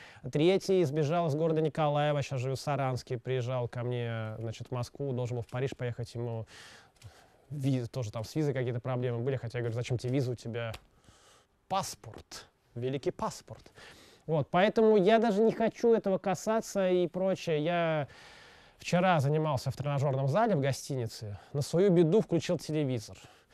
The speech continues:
И, естественно, в новостях, ну как же ж, как же ж не коснуться этой прекрасной темы Украины? На первом месте в рейтинге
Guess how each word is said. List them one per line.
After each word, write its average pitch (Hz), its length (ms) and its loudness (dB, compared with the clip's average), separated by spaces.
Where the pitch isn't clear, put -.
И, 180 420 2
естественно, 139 1400 0
в 117 80 -2
новостях, 139 680 -4
ну 147 100 2
как 120 420 -6
же 107 140 -12
ж, - 300 -18
как 175 300 0
же 147 60 2
ж - 120 -6
не 147 80 0
коснуться 151 500 -4
этой 127 140 -4
прекрасной 127 440 -8
темы 117 260 -6
Украины? 110 500 -8
На 151 180 0
первом 147 400 0
месте 196 500 2
в 131 300 -4
рейтинге 143 580 0